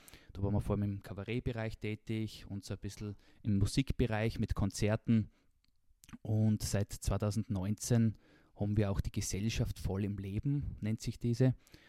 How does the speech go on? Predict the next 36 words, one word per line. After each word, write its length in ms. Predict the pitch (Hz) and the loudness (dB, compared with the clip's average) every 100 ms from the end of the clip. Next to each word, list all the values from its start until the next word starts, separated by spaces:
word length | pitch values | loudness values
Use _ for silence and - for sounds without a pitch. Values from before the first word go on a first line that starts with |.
| - | -6
Da 100 | 107 | 0
wollten 200 | 107 - | 0 2
wir 60 | |
einfach 200 | 110 110 | 0 2
wirklich 280 | - 113 113 | 0 0 -4
im 60 | 110 | -4
Gesundheitsbereich 1000 | 104 - 117 127 113 - 110 98 101 110 | -4 -4 -2 -2 -4 -4 -6 -4 -2 0
auch 160 | 107 - | 0 0
diverse 360 | 101 101 101 | -2 -2 -2
Veranstaltungen 800 | - 73 117 - 117 - 113 110 | -4 -4 -4 0 0 2 2 2
machen. 400 | 107 107 117 107 - - - _ - | 2 0 0 0 -2 -18 -20 _ -6
Den 340 | 107 101 98 - | -4 -2 -4 -4
Liebscher 300 | 107 - 107 | -2 0 0
Bracht 420 | - 92 104 - | 0 -4 -4 0
haben 60 | 110 | 0
wir 100 | 110 | 2
zum 140 | 110 | 2
Beispiel 640 | 110 101 - 113 110 110 - - | 2 2 2 4 4 2 -2 -6
zu 140 | - 107 | -4 -2
uns 220 | 107 - | -2 -2
nach 120 | 104 | -2
Weiz 260 | 95 85 - | -2 -4 -4
gebracht, 460 | - 104 104 - | -2 0 -2 -2
auch 120 | 104 | -2
den 160 | - 104 | -2 -2
Roland 360 | 98 101 107 107 | 0 2 2 0
Liebscher 220 | 107 110 | -2 -4
Bracht, 460 | - 98 - - - | -4 -6 -6 -8 -4
diese 360 | 107 104 107 107 | -4 0 0 0
Koryphäe 560 | - 104 104 101 101 | 0 -2 0 -2 0
auf 100 | 110 | -2
seinem 180 | - 107 | 0 -2
Gebiet 400 | 104 - 110 - - - - - | -2 0 0 0 -8 -12 -20 -8
der, 240 | 104 104 95 | -4 -4 -4
der 160 | 98 | -6
Schmerztherapie 920 | 98 101 107 - - 120 117 120 120 | -6 -4 -6 -6 -2 0 2 6 6